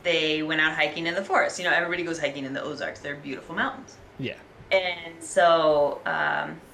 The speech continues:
Speaker 1: Eddie came back alone, claiming that he left his sister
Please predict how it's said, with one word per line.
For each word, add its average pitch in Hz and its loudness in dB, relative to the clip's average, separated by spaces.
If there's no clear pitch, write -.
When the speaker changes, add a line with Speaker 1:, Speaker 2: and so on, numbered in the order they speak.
Speaker 1:
Eddie 233 0
came 190 0
back 156 2
alone, 196 2
claiming 220 2
that 165 2
he 170 -8
left 156 0
his 190 -8
sister 135 -4